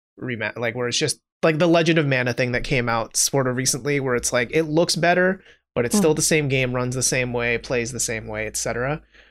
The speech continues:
Speaker 1: That or, like, Modern Warfare, the campaign remastered, like, you know, it looks better,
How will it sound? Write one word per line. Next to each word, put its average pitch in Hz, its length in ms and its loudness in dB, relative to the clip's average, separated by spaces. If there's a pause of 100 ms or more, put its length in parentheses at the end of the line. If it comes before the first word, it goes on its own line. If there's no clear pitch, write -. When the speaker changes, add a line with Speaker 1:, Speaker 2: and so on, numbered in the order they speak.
(120)
Speaker 1:
That 143 300 0
or, 143 100 2
like, 131 220 2
Modern 123 360 0
Warfare, 127 520 2
the 117 100 0
campaign 123 500 0
remastered, 143 720 2
like, 113 320 0 (600)
you 131 120 0
know, 113 120 -2
it 110 60 -2
looks 120 260 -4
better, 117 460 -4